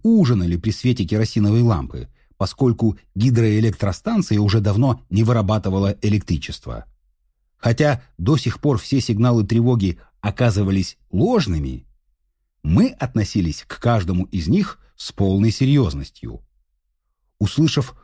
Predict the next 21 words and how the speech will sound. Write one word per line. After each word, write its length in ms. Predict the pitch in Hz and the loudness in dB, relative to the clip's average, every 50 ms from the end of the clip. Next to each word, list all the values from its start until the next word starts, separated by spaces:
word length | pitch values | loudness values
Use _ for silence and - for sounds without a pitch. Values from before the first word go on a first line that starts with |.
| _ _ _ _ | _ _ _ _
устойчивое, 920 | - 120 - - - 160 165 165 156 - - 85 71 67 64 65 65 - - _ _ _ _ _ | -4 -4 -2 0 2 2 4 2 2 -2 -6 -8 -8 -8 -10 -12 -14 -16 -20 _ _ _ _ _
повторяющееся 880 | - 87 - - 117 120 143 135 131 123 110 - - 101 98 - - - | -6 -6 -2 0 2 2 2 2 2 0 0 0 -2 -2 -2 -2 -4 -4
пиканье, 640 | - 196 220 - - 90 73 65 64 57 55 - - _ _ _ _ _ _ _ _ _ _ - | 0 0 0 0 0 -2 -4 -4 -6 -10 -12 -16 -20 _ _ _ _ _ _ _ _ _ _ -12
мы 240 | - - 95 147 165 | -4 0 0 2 2
с 100 | - - | 0 -2
Сергеем 680 | - - 95 78 76 107 185 208 185 175 165 147 - - _ _ _ | -4 -6 -4 -4 -2 -2 0 2 2 2 2 0 -2 -8 _ _ _
бросили 500 | - 85 90 117 139 127 117 - 113 101 | -4 -2 0 2 2 2 0 0 0 0
быстрый 460 | 101 85 85 120 117 - - - 92 87 | 0 0 0 0 0 0 -2 -2 -2 -2
взгляд 420 | 78 82 82 107 113 95 - - - _ | -2 -2 0 0 0 -2 -4 -8 -8 _
на 140 | 95 101 101 | -2 -2 0
приёмник, 760 | - 101 92 87 87 90 90 87 120 165 165 - - - _ _ _ _ _ _ _ _ | 0 0 0 2 2 2 2 2 2 0 0 -4 -10 -20 _ _ _ _ _ _ _ _
потом 340 | - 135 - 175 139 110 - | -4 0 2 2 2 2 0
переглянулись 840 | - 107 101 98 80 87 82 - - 208 226 190 180 - - - - _ _ _ _ _ _ _ | 0 0 0 0 0 0 0 2 2 4 4 4 2 0 -2 -8 -20 _ _ _ _ _ _ _
и 120 | - 208 - | 0 0 0
кинулись 500 | - - 170 165 143 131 123 123 110 92 | 2 0 2 2 4 4 2 2 2 0
за 180 | 85 107 110 | -2 -2 -2
дверь, 380 | 92 90 95 87 69 65 - - _ _ _ _ _ _ | -2 0 -2 -2 -2 -4 -8 -14 _ _ _ _ _ _
спотыкаясь 840 | - - - 113 101 - 87 80 - 180 214 170 113 85 - - - _ _ _ _ _ _ | -20 -6 -4 -4 -2 -2 -4 -2 -2 0 0 0 0 0 -2 -6 -14 _ _ _ _ _ _
о 100 | - 95 | -4 -2
ворох 320 | 82 110 151 135 107 - - | 0 0 0 0 -2 -4 -6
пуховиков 640 | - 95 - 90 80 78 - - 202 - - - | -8 -6 -4 -4 -4 -2 -2 -2 -2 -2 -4 -10